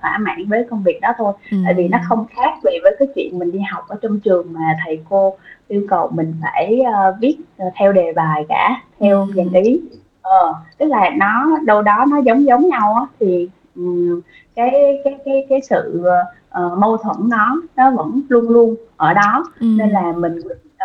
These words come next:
Speaker 1: ừ, mình nghĩ là, ừm, chắc là thôi, mình sẽ không đi học báo chí nữa. Mà, ờ, nhờ vào sở thích, ờ, rất là thích, ờ, đi ăn và đi chơi, <laughs> nên Ngọc đã quyết định là Ngọc sẽ học và quản trị du lịch khách sạn.
Speaker 2: Ừm.
Speaker 1: Đó, tại vì mình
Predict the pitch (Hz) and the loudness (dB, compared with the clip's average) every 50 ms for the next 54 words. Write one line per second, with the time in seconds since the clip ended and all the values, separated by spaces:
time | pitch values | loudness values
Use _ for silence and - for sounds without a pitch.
0 | 185 185 175 165 170 175 170 175 170 - - 214 247 254 226 196 170 165 160 165 | -4 -2 -2 -4 -4 -8 -10 -8 -8 -8 -4 -2 -2 -2 -2 -4 -4 -6 -10 -12
1 | 160 _ 190 175 175 175 170 175 _ 247 262 - - 196 170 - 220 208 208 214 | -14 _ -10 -8 -6 -6 -8 -4 _ -4 -4 -2 -6 -8 -6 -4 -2 -2 -2 -2
2 | 220 202 190 180 - - - - - 208 202 214 220 196 - - 190 202 - _ | -2 -4 -4 -4 -6 -8 -10 -6 -6 -6 -4 -4 -4 -6 -8 -10 -12 -14 -4 _
3 | 226 240 254 247 196 - - 185 226 247 - - - - - - _ _ _ - | 0 2 2 0 0 -2 -2 -4 -4 -6 -8 -16 -20 -20 -20 -20 _ _ _ -8
4 | 190 180 175 175 170 170 170 170 165 165 - _ _ _ _ 180 175 175 170 170 | -4 -2 0 0 0 0 0 -2 -2 -4 -8 _ _ _ _ -6 -4 -2 0 0
5 | 170 175 180 190 185 180 180 180 180 180 175 - - - 156 202 - 202 - - | 2 4 4 6 4 4 4 2 2 2 2 0 -2 -2 -2 0 0 -2 -2 -2
6 | - - - 208 185 170 175 214 269 - - 214 185 - 285 285 277 _ - 214 | -8 -6 -2 0 0 0 2 0 -2 -2 -2 -6 0 0 -2 -2 0 _ -2 0
7 | 208 196 226 226 - 220 220 220 220 214 202 180 175 196 202 - - 233 220 254 | 0 0 0 0 0 -2 -2 -2 -4 -4 -4 -2 -2 -2 -4 0 2 2 4 4
8 | 277 - 240 240 - - 262 247 - 240 233 240 220 202 180 - - 180 175 190 | 4 2 0 0 0 0 0 2 4 4 4 4 4 2 -2 -2 0 0 0 0
9 | 226 262 294 302 - - - - - 202 202 190 - - 214 - - _ _ - | 0 -2 -6 0 2 0 2 2 2 2 2 2 2 0 -2 -2 -4 _ _ -12
10 | - - - 208 - 196 - - 202 - - 202 220 254 269 277 - - 190 202 | -12 -8 -4 -4 -4 -6 -4 -4 -4 -2 0 2 4 4 4 2 2 2 2 2
11 | 180 - - - 190 185 180 - - 220 - 214 - - 185 214 220 202 185 - | 2 0 -2 0 0 0 2 0 -2 -2 0 0 -2 0 2 2 2 2 2 0
12 | - 285 277 - 285 247 - - 165 160 160 160 - 214 214 208 208 208 208 202 | 0 -2 0 2 2 2 4 2 0 -2 -2 -6 -2 -2 0 0 0 0 -2 -4
13 | 196 185 190 190 214 240 - - _ _ _ _ _ _ 175 170 185 202 196 190 | -2 0 2 2 2 0 -4 -8 _ _ _ _ _ _ -6 -4 2 2 2 2
14 | 185 - 190 185 | 2 0 -2 -2